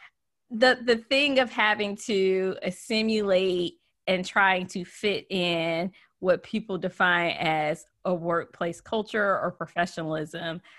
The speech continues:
So it seems, based on the conversation, all of us got to a point where we were like, "The hell with all of that." But <laughs> early on in your career, did you do code switching, and why?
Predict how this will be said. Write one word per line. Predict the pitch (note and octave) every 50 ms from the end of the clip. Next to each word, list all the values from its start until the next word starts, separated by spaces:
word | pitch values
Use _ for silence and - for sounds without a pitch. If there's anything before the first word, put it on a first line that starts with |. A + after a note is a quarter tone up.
| - - - _
So | - - - A3+ A3 G#3+ G#3 G3+ G3+ G3 G3 G3 G3 F#3+ _ _ _ _ _ _ _ _ -
it | A3 A3
seems, | A3 - - C4 C4+ B3+ B3+ A#3+
based | A#3 G#3 G3 G3 - -
on | G3+ F#3 F3
the | E3
conversation, | - F#3 F#3+ F#3 F3 E3 - - - F#3 F#3 F3 - D#3+ D3+ D#3 D#3+ - _ _ _ _ _ _ _ _ _ _ _ -
all | - F3 G3 F#3+
of | F#3 F3+
us | F#3 F#3 - F#3
got | D#3+ F#3 E3+ - -
to | - E3+
a | D3
point | A2+ - F3+ F3 E3
where | E3+ D#3+ E3 F3+
we | E3+ E3+
were | F3 -
like, | - B2 - -
"The | -
hell | F#3 G3 F#3+ G3 F#3 F3
with | D#3+ A#2+
all | A#2 G#2 G#2+ G#2 G#2
of | A#2
that." | A#2+ G#2+ A#2 A#2+ A2 - - _ - - _ -
But | G3 F#3 - C#4 F4+ E4+ - -
<laughs> | C#4 C4 A#3+ - - - - - - _ - - - - - _ _ - - - _ _ - - - _ - - - C5 D#5 D#5 D#5 D5+ C#5+ C5 A#4 G#4 G4 - - _ -
early | - G4 G#4+ A4+ G#4+ F4+ D4+
on | D4 C#4+ D4 C#4+
in | C#4+ C4+ C4 B3 A3+ A3+
your | A3+ A#3
career, | A#3 - D4 A#3 C4 F4+ A#4+ G4 B3 G#3+ G3
did | F#3+ G#3 A3 A3
you | A#3 A3
do | F#3+ G#3 A3 A#3+ D4
code | D4+ - - - C#4 C4+ A#3+ A3+ G#3 F#3
switching, | - - - F#3+ F#3 - - F#3 - -
and | F#3 F#3 F3+
why? | F3 F#3 G#3+ - - - - - G3